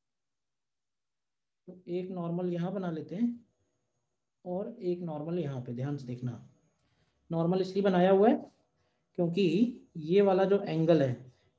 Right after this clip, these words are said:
ये angle of incidence होगा और ये वाला angle angle of refraction होगा। अब अगर ये R है तो ध्यान से देखो क्या ये भी आर है, और ये आई है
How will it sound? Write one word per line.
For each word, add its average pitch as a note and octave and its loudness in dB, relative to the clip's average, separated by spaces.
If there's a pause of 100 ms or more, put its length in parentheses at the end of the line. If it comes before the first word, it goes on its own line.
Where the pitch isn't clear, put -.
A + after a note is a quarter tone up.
ये E3+ 2
angle F3 2
of F#3+ 2
incidence A#3+ 10
होगा A3+ 6 (880)
और E3 -2
ये E3+ 2
वाला F#3 6
angle F#3 4
angle E3 2
of G3 2 (440)
refraction D3 2
होगा। E3 2 (600)
अब D3+ -2
अगर E3+ 4
ये G3+ 4
R F3+ 4
है C3+ 2 (120)
तो E3+ -8
ध्यान E3 -2
से F#3 -2
देखो F#3 -2
क्या G3 -2
ये F#3 0
भी A3+ 8
आर A#3+ 10
है, A#3+ 6 (520)
और D#3 -4
ये G3+ 0
आई F#3 4
है C#3 2